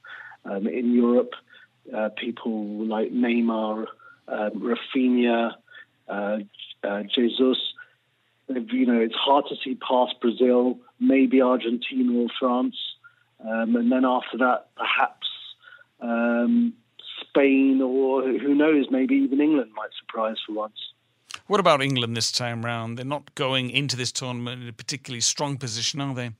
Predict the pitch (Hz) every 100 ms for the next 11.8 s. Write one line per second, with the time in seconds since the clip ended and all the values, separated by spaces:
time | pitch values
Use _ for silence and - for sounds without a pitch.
0 | _ _ _ _ _ _ _ _ _ _
1 | _ _ _ _ _ - 151 160 156 143
2 | 151 - 123 - 120 117 117 113 110 117
3 | 117 131 131 110 101 - _ - - -
4 | 123 123 107 123 117 113 - 113 113 -
5 | 120 104 - - - - - _ - -
6 | 120 - 226 220 180 175 151 151 - -
7 | - 143 135 - 117 139 120 110 - -
8 | _ _ - _ _ 113 110 - _ -
9 | 127 117 120 120 120 - - - _ -
10 | 123 120 123 127 123 131 123 127 135 123
11 | 117 123 120 - 156 160 113